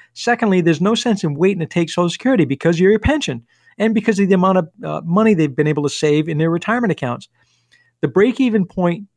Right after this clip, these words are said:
for it to make sense to wait to take Social Security is about seventy-nine years old.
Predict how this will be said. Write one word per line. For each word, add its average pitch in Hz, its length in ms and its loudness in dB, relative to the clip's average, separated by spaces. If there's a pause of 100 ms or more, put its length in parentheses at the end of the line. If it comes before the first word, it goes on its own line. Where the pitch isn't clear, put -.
for - 160 -4
it 165 80 -4
to 175 80 -4
make 165 240 -4
sense 214 360 0
to - 140 -12
wait 185 380 0
to 170 120 -2
take 175 300 -4
Social 170 200 -2
Security 156 560 0
is 139 100 -6
about 147 340 -6
seventy-nine 170 680 -2
years 143 220 0
old. 120 240 0